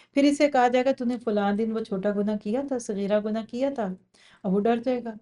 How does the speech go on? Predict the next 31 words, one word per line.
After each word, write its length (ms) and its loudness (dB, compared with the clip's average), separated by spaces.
लेकिन 240 2
इनकार 320 2
कर 160 -2
नहीं 120 0
सकता, 300 -2
कहेगा, 560 -4
'जी, 260 -2
ऐसा 260 -2
ही 100 -2
तो 120 -4
किया 300 -2
है।' 100 0
डर 240 6
रहा 140 0
होगा, 220 0
"हाय 400 2
क्या 200 -2
होगा, 220 0
और 120 2
उसको 200 -2
खौफ 260 0
पता 160 2
क्या 140 0
होगा, 160 0
ये 60 4
मेरे 220 4
बड़े 260 4
सूटकेस 440 0
ना 100 0
खुल 220 0
जाए।" 140 -2